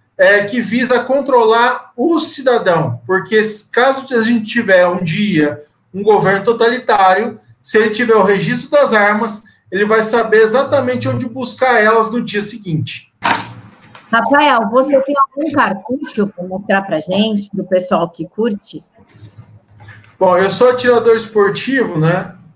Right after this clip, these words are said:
Speaker 1: também, então, aqui no, no caso,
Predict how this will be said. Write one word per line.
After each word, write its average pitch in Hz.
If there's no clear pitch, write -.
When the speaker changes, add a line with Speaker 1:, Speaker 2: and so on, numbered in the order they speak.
Speaker 1:
também, 196
então, 202
aqui 170
no, 214
no 165
caso, 156